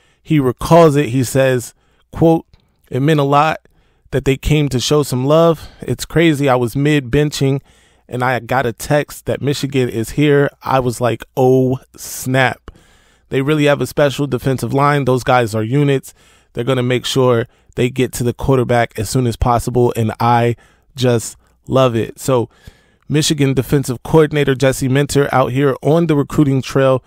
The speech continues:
despite all the rumors, despite everything that's going on. Mike Elston, of course, a great, an ace recruiter for Michigan along that defensive line. Jalen Williams is one of the top targets for Michigan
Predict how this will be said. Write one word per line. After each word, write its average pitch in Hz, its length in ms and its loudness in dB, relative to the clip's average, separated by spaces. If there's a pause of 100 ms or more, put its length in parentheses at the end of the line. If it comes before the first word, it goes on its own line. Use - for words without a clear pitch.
(340)
despite 143 500 0
all 165 240 -2
the 143 180 -2
rumors, 131 460 2
despite 131 400 -2
everything 120 400 -2
that's 117 160 -4
going 123 300 0
on. 123 220 2 (440)
Mike 131 320 0
Elston, 135 340 0
of 120 140 -4
course, 127 320 -2
a 120 100 -4
great, 127 460 -4
an 107 240 -8
ace 139 260 -2
recruiter 127 420 -2
for 123 120 -6
Michigan 123 400 -2
along 117 300 0
that 117 180 -2
defensive 117 460 -6
line. 120 300 0 (680)
Jalen 131 460 0
Williams 127 480 0 (380)
is 131 360 0 (140)
one 127 200 0
of 117 120 -2
the 113 100 -2
top 120 300 -2
targets 120 500 -4
for 143 240 2
Michigan 123 540 -2